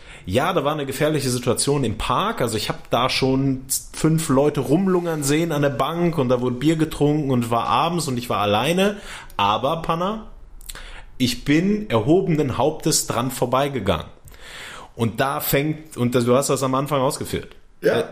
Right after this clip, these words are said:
Speaker 1: es ist der erste Fehler und es hat nichts mit Mut und Verstand zu tun, da vorbeizugehen.
Speaker 2: Ja.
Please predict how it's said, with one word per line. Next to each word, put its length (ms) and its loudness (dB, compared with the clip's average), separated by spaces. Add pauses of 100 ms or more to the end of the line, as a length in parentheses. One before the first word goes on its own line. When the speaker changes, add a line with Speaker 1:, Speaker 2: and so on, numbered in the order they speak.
Speaker 1:
es 160 2
ist 240 0
der 100 2
erste 400 0
Fehler 560 -2
und 160 -2
es 240 6
hat 160 -2
nichts 540 2
mit 360 2 (280)
Mut 760 4
und 220 2
Verstand 680 0
zu 380 -4
tun, 540 2
da 160 2
vorbeizugehen. 960 -2
Speaker 2:
Ja. 240 2